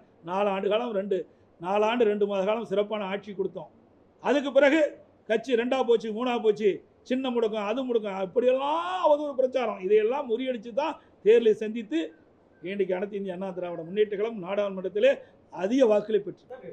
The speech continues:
Speaker 2: பாஜகவை பொறுத்தவரை கடந்த மத்திய ஆட்சியில வந்து தனி பெரும்பான்மையா இருந்தாங்க. ஆனா இன்னைக்கு வந்து அவங்க வந்து மற்ற கூட்டணி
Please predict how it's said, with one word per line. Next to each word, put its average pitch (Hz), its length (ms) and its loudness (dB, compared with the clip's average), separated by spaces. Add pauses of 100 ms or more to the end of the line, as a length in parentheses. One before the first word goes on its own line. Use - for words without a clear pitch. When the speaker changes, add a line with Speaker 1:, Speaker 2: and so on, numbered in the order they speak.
(100)
Speaker 2:
பாஜகவை 233 420 -12
பொறுத்தவரை 170 640 -20
கடந்த - 300 -20 (220)
மத்திய 208 340 -18
ஆட்சியில 160 300 -18 (100)
வந்து 170 180 -20 (160)
தனி 247 160 -16 (100)
பெரும்பான்மையா 175 540 -18
இருந்தாங்க. - 280 -20 (480)
ஆனா 233 120 -16 (140)
இன்னைக்கு 277 360 -18
வந்து 220 220 -14
அவங்க 180 240 -12
வந்து 165 160 -18 (160)
மற்ற 170 180 -20 (180)
கூட்டணி - 340 -18